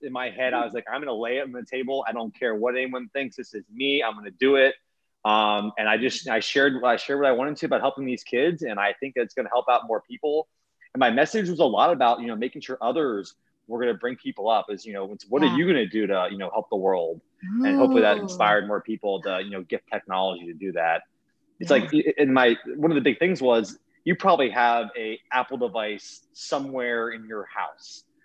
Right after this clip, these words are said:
Speaker 2: Yep.
Speaker 1: that you're not using.
Speaker 2: Yeah.
Speaker 1: If you gift it to someone, it could change their life.
Speaker 2: Exactly.
Speaker 1: You know, it could, it could save their life. Um, and I think that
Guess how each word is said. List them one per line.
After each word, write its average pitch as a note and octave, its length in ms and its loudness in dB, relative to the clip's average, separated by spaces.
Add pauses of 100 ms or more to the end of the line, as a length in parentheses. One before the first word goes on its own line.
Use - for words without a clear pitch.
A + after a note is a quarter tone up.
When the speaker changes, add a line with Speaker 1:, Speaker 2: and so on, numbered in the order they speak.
(100)
Speaker 2:
Yep. C3 80 -6
Speaker 1:
that B2 60 -2
you're B2 120 -4
not A2 240 -6
using. G2 440 -10 (400)
Speaker 2:
Yeah. G#3+ 240 -6 (100)
Speaker 1:
If C#3 140 -4
you C#3 80 2
gift E3 200 2
it E3+ 120 -6
to C#3 60 -2
someone, E3 300 2
it A#2 80 -4
could C3 140 -2
change D3 340 -8
their A2 200 0
life. A#2+ 240 0 (580)
Speaker 2:
Exactly. E3+ 220 -4
Speaker 1:
You A#2+ 40 0
know, - 40 0
it - 40 -4
could, E3+ 280 -4
it - 80 2
could C3+ 160 4
save F#3 400 4
their G2+ 160 0
life. - 340 -10 (400)
Um, A2+ 540 2 (100)
and A#2+ 240 -6
I A2+ 180 0
think D3+ 240 -2
that B2 80 2